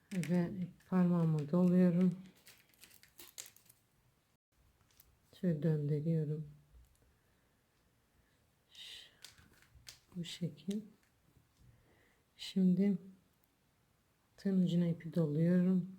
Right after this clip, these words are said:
İlk deliğe batıyorum ve,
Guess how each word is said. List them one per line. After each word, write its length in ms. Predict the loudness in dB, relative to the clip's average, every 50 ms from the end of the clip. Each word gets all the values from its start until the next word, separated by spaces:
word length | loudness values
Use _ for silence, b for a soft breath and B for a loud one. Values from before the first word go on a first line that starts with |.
| -20 _ _ -20 -20 _ _ _ _ _ _ B B B B B B B B _
İlk 280 | -2 0 0 -2 0 2
deliğe 420 | 2 2 4 2 2 0 0 0
batıyorum 760 | -2 -2 -4 -4 -2 2 2 4 4 4 2 2 -2 -4 -6 -10 -18 -20 _ b b b b b b b -20 _ _ -4
ve, 380 | -2 0 2 2 2 0 -2